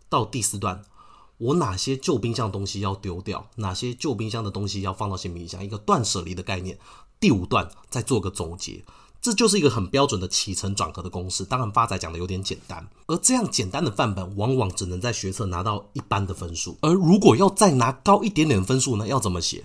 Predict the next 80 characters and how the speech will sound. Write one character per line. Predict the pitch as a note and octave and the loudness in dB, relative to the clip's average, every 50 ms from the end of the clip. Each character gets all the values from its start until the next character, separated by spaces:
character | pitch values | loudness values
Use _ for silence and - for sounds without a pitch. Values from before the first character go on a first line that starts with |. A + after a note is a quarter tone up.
| - | -8
我 | - G#2 | -4 -2
记 | G#2 - F3 | 2 2 2
得 | E3 | 2
那 | - | 2
时 | - | 2
候 | D#3+ D3+ | 0 2
印 | - C#3 A#2+ | 2 2 2
象 | - C#3 A2+ | 2 0 0
很 | F2+ E2+ E2 D#2+ | -2 -4 -6 -6
深 | - - F2 F2+ | -6 -6 -4 -4
啊， | - - - | -6 -6 -6
那 | G#2 B2 | -6 -4
个 | B2 A2+ G#2 | -2 0 0
我 | G#2+ C3 C#3 | 2 2 2
有 | A2+ | 2
跟 | F#2+ A#2 A#2 B2 | 0 0 -2 -2
阅 | C3+ D3+ D3+ B2 | -2 0 0 0
卷 | - C#3+ A#2+ | 0 0 -2
老 | F#2+ D#2+ E2 | -2 -2 -4
师 | - - G2 G2 F#2+ F#2+ F#2+ F#2+ | -6 -4 -4 -4 -4 -4 -6 -6
访 | - G2+ E2+ E2+ | -6 -6 -6 -6
谈 | E2 - F2 E2+ F2 | -8 -8 -10 -10 -8
过， | F#2 G#2+ G2+ E2+ - - - | -4 -4 -4 -4 -6 -6 -6
他 | E3 | -2
说 | - F#3+ F3 F3+ F#3 | 2 4 4 4 4
那 | F#3+ F3 | 4 4
时 | F#3 | 2
候 | F3 E3 D#3+ D#3 - | 2 0 0 0 0
拿 | C3+ B2+ A#2 B2+ | 2 2 4 4
的 | B2+ C3+ | 2 2
高 | B2+ - D#3 D#3+ | 0 0 0 0
分 | C#3+ E3 D3 | 0 0 0
的 | C3 | -2
同 | - - - G#2 | -2 -2 -4 -4
学 | G#2 F#2+ G#2 | -4 -2 -4
普 | F#2+ - - | -4 -4 -2
遍 | F#2+ B2 C#3 | -2 0 0
都 | C3 G#2 | 0 0
有 | |
个 | F#2 F2+ | -2 -4
特 | - - G#2 | -4 -4 -4
征， | F2+ F2+ F2+ F2+ | -4 -4 -6 -8
就 | F2+ C3 | -8 -6
是 | D#3 D#3 | -4 -2
十 | - - - D3+ | -2 0 0 0
个 | C#3+ D#3 | 0 0
同 | - B2 B2+ C3 | 0 0 0 0
学 | B2+ C3+ | 0 0
里 | F#2+ | 0
面 | F#3 G#2+ G2+ E2+ - | 0 -2 -4 -4 -2
有 | - C3 C#3 | -2 -2 0
九 | C3+ - A2 | 2 2 2
位 | B2 D#3 D3 | 2 2 0
同 | A2 A2 G#2 | 0 -4 -4
学 | G#2+ G#2 | -4 -4
大 | G#2 G#2+ | -4 -2
概 | G#2+ | -2
都 | G#2 G#2 | -4 -4
父 | G#2 - A#2+ | -2 -2 -2
母 | F#2+ D#2+ E2 | -2 -4 -4
双 | - - F#2+ G2 | -4 -4 -4 -4
亡， | F2+ D#2+ - - | -6 -8 -8 -4
一 | B2 | 2
位 | C3+ F#3 G3+ C#3+ | 6 8 8 8
同 | A2+ C3 B2+ B2 | 6 4 2 2
学 | G#2+ A#2 | 2 0
是 | A2+ - B2+ A#2 - | 0 0 -2 -4 -2
阿 | - G2+ | 0 2
嬷 | A#2 D3+ C#3+ A2 G2 | 4 6 6 4 4
抚 | - A2+ | 2 -2
养 | A#2 G2+ F2 F2 | -2 -2 -2 -2
到 | F#2+ F#2+ | -4 -2
大， | - G2+ F#2 F2 | 0 0 0 0
每 | G2 G#2 G2 F#2 | 0 -2 -2 -2
天 | G#2+ A#2 A#2 | -2 -2 -2
走 | A#2 G#2 E2+ | -2 -2 -2
路 | F#2 G2 | -2 -2
上 | G2 G#2 F#2 | -2 -2 -2
下 | F2+ F#2 E2+ | -2 -4 -4
学。 | - - C2 - | -4 -6 -8 -2